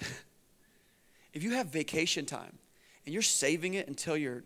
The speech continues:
sixty-five so that you can get off two months early, stop that racket.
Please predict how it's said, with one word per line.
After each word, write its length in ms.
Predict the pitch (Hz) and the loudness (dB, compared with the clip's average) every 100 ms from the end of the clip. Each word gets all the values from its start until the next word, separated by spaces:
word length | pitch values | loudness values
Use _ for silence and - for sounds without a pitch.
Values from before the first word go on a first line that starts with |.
| - | -2
sixty-five 760 | - 160 - 156 135 139 156 | 0 0 -2 -4 -2 -2 -2
so 80 | - | -6
that 140 | 123 | -6
you 80 | 151 | -8
can 100 | 143 | -8
get 200 | 117 139 | -4 -2
off 220 | 135 139 - - - | -2 -4 -8 -16 -12
two 140 | 151 | -8
months 240 | 143 143 | -6 -6
early, 280 | - 143 165 - - - - _ _ _ _ _ _ _ _ _ _ _ _ _ _ _ _ _ _ - _ _ _ _ 247 | -6 -6 -6 -10 -20 -20 -20 _ _ _ _ _ _ _ _ _ _ _ _ _ _ _ _ _ _ -20 _ _ _ _ -12
stop 320 | - 196 - | -4 -2 0
that 160 | 247 190 | 0 4
racket. 440 | 165 165 247 - | 6 4 -2 -8